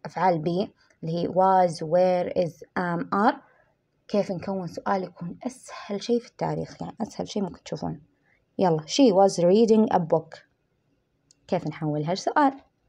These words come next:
شيء بسيط، مقص. أعكس ما بين السبجكت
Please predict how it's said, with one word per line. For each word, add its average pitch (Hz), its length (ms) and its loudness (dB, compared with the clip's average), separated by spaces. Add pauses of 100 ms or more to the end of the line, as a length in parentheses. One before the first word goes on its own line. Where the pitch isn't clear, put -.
(2500)
شيء 302 280 2
بسيط، 214 640 0
مقص. 277 320 4 (1400)
أعكس 180 440 -2
ما 185 200 -4
بين 226 360 2
السبجكت - 800 -6